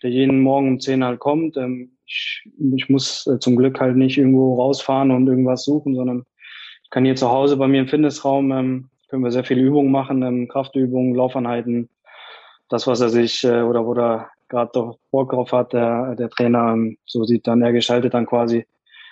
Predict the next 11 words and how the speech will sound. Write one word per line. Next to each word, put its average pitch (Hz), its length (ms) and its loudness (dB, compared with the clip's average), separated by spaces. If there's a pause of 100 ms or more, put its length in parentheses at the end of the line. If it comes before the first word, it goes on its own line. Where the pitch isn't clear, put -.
(400)
den 127 100 2
Morgen 147 400 2
oder 135 160 -2
die 131 80 -4
Übung 151 440 -2
und, 127 300 -6
ähm, 123 280 -4
ich 117 120 -10
folge 113 260 -4
ihm 107 160 -6
quasi. 113 320 -10